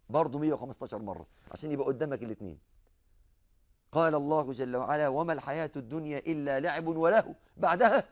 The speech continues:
"وللدار الآخرة خير للذين يتقون أفلا تعقلون." سورة الأنعام. في سورة العنكبوت: "وما هذه الحياة الدنيا إلا لهو ولعب." بعدها:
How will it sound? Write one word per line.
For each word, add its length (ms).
"وللدار 720
الآخرة 800
خير 360
للذين 520
يتقون 560
أفلا 380
تعقلون." 520
سورة 240
الأنعام. 520
في 120
سورة 240
العنكبوت: 540
"وما 440
هذه 180
الحياة 420
الدنيا 420
إلا 400
لهو 360
ولعب." 340
بعدها: 440